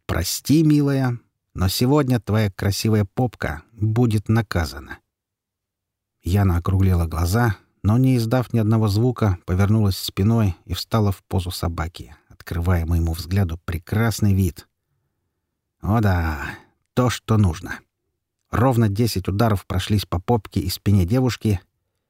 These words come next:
На последних она уже не могла, видимо, терпеть и, закусив подушку, громко в нее вскрикивала.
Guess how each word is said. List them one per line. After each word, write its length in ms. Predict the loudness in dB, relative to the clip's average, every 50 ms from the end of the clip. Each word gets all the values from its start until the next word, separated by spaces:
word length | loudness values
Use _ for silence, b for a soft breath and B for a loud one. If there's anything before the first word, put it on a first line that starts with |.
| _ _ _ -4
На 100 | -2 -2
последних 520 | 0 -2 -2 0 0 0 2 2 0 0
она 120 | 0 2 2
уже 160 | 2 4 4
не 120 | 4 4
могла, 280 | 4 2 0 0 0 0
видимо, 280 | 0 0 0 2 0 0 0 -4 _
терпеть 580 | -6 -6 -6 -4 -4 -2 -2 -2 -4 -6 -12 -12 -10
и, 80 | -8
закусив 580 | -8 -8 -10 -12 -12 -10 -10 -8 -8 -8 -8 _
подушку, 500 | -10 -8 -6 -6 -6 -6 -8 -8 -8 -8
громко 480 | -6 -2 -2 0 0 0 -2 -4 -8
в 80 | -6 -2
нее 200 | -2 -2 -2 -2
вскрикивала. 720 | -4 -10 -10 -6 -4 -4 -4 -6 -10 -16 -14 -14 -14 -16